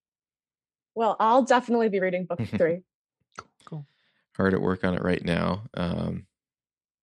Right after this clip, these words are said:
Speaker 2: I'd, I'd, I'd like to do hands-on research in Europe. I don't know if that's gonna be possible <laughs> anytime this year,
Speaker 1: <laughs>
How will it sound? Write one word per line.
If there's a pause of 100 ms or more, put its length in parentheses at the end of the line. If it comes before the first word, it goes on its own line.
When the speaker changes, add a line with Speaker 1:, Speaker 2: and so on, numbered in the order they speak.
(520)
Speaker 2:
I'd,
I'd,
I'd
like
to
do
hands-on
research
in
Europe.
I
don't
know
if
that's
gonna
be
possible
<laughs>
anytime
this
year,
Speaker 1:
<laughs>